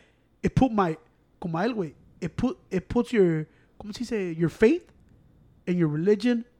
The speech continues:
on the line. Like, why the fuck this happened to me? If it, if, if, it's como dicen todos, güey,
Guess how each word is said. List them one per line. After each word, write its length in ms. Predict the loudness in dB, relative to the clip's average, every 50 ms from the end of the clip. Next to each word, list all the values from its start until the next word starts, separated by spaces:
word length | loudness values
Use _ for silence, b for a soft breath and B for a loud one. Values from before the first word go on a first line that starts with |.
| _ _ _ _ _ _ _ _ _ _ _ _
on 140 | -4 -4 -4
the 80 | -2 0
line. 320 | 4 4 4 4 4 0 -4 _ _ _ _ _ _ _ _ _
Like, 280 | -2 -2 -2 -2 -4 -8 _ _ _ _ _ _ _ _ _ _ _
why 200 | -6 -2 2 2 4
the 80 | 2
fuck 240 | 2 0 -4 -4 -4
this 140 | -6 -8 -6
happened 280 | -6 -8 -8 -8 -10 -8
to 40 |
me? 160 | -8 -8 -10 -12 _ _ _ _ _ _ _ _
If 160 | -8 -2 0 -2
it, 120 | -2 -2 -6 _ _ -10 -8
if, 200 | -6 -6 -4 -2
if, 160 | -2 -2 -2 -2
it's 100 | -4 -4 -4
como 180 | -4 -2 -2
dicen 200 | 0 0 -2 -2 0
todos, 160 | -2 -2 0
güey, 180 | -2 -6 -8